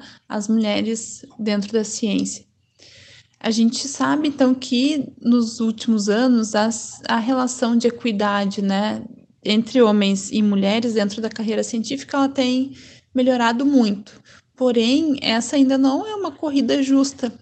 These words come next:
né, entre homens e mulheres. Os grupos de pesquisa que se focam nessa questão específica de equidade de gênero dentro da ciência mostram que lá nas, nos níveis iniciais da carreira, quando se é estudante ainda,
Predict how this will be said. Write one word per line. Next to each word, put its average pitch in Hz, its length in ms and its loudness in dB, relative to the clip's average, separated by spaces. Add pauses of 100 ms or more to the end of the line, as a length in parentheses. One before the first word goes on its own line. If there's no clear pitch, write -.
(120)
né, 214 220 -2
entre 233 240 0
homens 214 340 -2
e 220 60 0
mulheres. 226 580 2 (640)
Os 233 280 0
grupos 240 340 0
de - 80 -10
pesquisa 262 600 -2
que - 240 -16
se - 500 -10
focam 233 800 0
nessa 226 300 -4
questão 269 280 -4
específica 233 720 -4
de 220 140 -2
equidade 214 680 -2
de 202 120 -4
gênero 208 420 -2
dentro 208 340 -6
da 226 120 -2
ciência 240 600 -2 (460)
mostram 226 540 0
que 254 180 -6
lá 240 160 2
nas, - 400 -4 (160)
nos 247 240 -2
níveis 277 440 2
iniciais 254 760 2
da 277 120 -4
carreira, 240 460 0
quando 247 220 -2
se 240 140 -4
é 220 80 -2
estudante 220 580 -6
ainda, 233 480 0